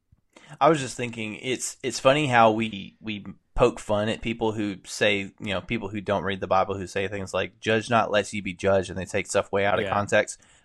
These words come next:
Speaker 1: I think there are believers who do that same thing.
Speaker 2: Oh,
Speaker 1: Or, or,
Speaker 2: absolutely.
Speaker 1: or, or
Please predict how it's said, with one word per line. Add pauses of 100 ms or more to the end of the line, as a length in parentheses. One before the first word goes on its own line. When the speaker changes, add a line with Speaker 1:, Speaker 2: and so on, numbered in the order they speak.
Speaker 1:
I
think
there
are
believers
who
do
that
same
thing. (540)
Speaker 2:
Oh,
Speaker 1:
Or,
or,
Speaker 2:
absolutely.
Speaker 1:
or,
or